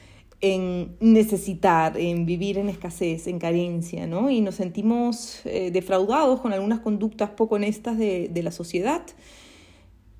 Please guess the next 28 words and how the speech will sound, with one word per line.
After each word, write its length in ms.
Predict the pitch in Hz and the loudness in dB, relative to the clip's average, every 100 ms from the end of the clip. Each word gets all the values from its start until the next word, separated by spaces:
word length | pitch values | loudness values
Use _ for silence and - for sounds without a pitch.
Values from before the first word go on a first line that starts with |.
| - | -10
pero 180 | - 214 | -2 -2
finalmente 520 | 208 233 233 240 233 | 0 0 0 0 0
los 120 | 240 | -2
que 80 | - | -4
estamos 240 | - 202 208 | -8 -6 -4
siendo 260 | 208 214 | 0 0
también 320 | 202 185 185 | -2 -6 -6
poco 220 | 190 190 196 | -4 -4 -6
honestos 560 | 190 185 202 196 - | -6 -8 -6 -6 -8
somos 520 | - - 196 185 190 - | -16 -8 -6 -6 -10 -12
nosotros 680 | 190 175 185 175 190 185 - | -10 -8 -8 -8 -10 -10 -14
mismos, 600 | 190 196 202 - 170 170 | -10 -10 -10 -10 -10 -10
¿no? 100 | 170 | -10
Siempre 300 | 214 208 190 | -8 -8 -4
hablamos 260 | 185 185 190 | -2 -2 -4
de 80 | 190 | -8
la 80 | 175 | -8
sociedad, 480 | 175 175 180 220 | -10 -2 0 2
criticamos 420 | 214 185 175 180 196 | 0 -4 -4 -6 -4
a 20 | |
la 60 | 202 | -6
sociedad, 260 | 196 196 220 | -2 -4 0
pero 220 | 214 185 | 0 0
somos 680 | - 190 202 208 - - - | -4 -6 -6 -8 -14 -20 -10
nosotros 400 | 208 202 214 240 | -8 -4 -2 0
de 60 | 208 | -2
alguna 200 | 196 220 | 0 -2
manera 380 | 202 202 214 | -2 -2 -4